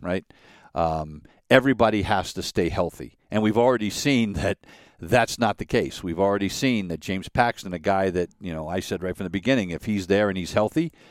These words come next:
uh, you're, he's your number two behind Chris Sale. And then you have Corey Kluber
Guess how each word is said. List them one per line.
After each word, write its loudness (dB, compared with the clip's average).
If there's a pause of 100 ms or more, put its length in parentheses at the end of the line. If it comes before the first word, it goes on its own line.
(300)
uh, -2
you're, 2
he's 2
your 4
number 2
two 2
behind 0
Chris 0
Sale. 2 (840)
And 0
then 4
you 4
have -2
Corey 2
Kluber 4